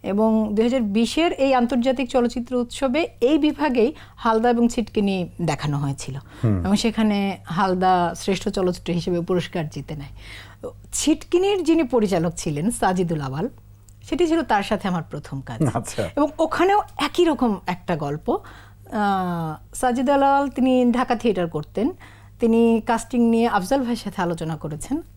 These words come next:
Speaker 1: আফজাল হোসেন। তো আফজাল ভাই বলেছেন যে, "এই চরিত্রটাতে ময়মনতে তুমি রুনার সাথে যোগাযোগ করো।"
Speaker 2: হুম।
Speaker 1: এবং এই গল্পটা, উম, আমার পরিচালক আমাকে শুটিং চলাকালীন সময় বলেছে।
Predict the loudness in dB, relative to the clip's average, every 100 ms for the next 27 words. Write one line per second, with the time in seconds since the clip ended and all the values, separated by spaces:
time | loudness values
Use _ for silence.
0 | -6 -2 2 2 0 -4 -4 -4 -10 -20
1 | -20 -10 -2 -2 2 2 2 0 0 0
2 | 0 2 2 6 6 4 0 0 2 2
3 | 2 0 0 -2 0 2 2 2 2 -2
4 | -2 -4 -2 -2 -2 -6 -10 -18 -2 2
5 | 2 2 -2 -4 -6 -8 -10 -10 -14 -14
6 | -4 -2 -2 0 0 2 2 4 2 2
7 | 0 2 4 4 2 2 2 4 2 2
8 | 2 2 2 4 4 2 2 0 0 -2
9 | 0 2 2 2 0 0 -2 -4 -6 -6
10 | -6 -8 -10 -12